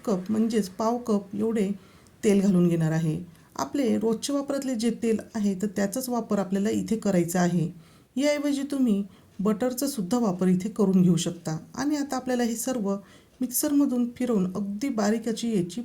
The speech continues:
पेस्ट करायची आहे. हलकेसे यामध्ये केळी जी आहे तर ती जाडसर राहिली तरीसुद्धा चालणार आहे. केकसाठी लागणारी पेस्ट इथे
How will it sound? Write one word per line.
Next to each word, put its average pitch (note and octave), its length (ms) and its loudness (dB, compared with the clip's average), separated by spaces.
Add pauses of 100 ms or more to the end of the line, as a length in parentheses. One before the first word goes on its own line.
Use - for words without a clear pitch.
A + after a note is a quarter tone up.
(140)
पेस्ट F#3 260 0
करायची E3+ 320 0
आहे. E3 220 0 (500)
हलकेसे D4 520 0
यामध्ये B3+ 440 4 (400)
केळी B3 240 0
जी B3 120 -4
आहे A3 380 2
तर A#3+ 60 -2
ती B3 160 -4
जाडसर F#3+ 520 0
राहिली G#3 300 2 (180)
तरीसुद्धा G#3+ 520 -2
चालणार F3 440 0
आहे. D#3+ 220 0 (960)
केकसाठी D#4 480 0
लागणारी A3 440 0 (160)
पेस्ट B3 300 -2
इथे B3 200 0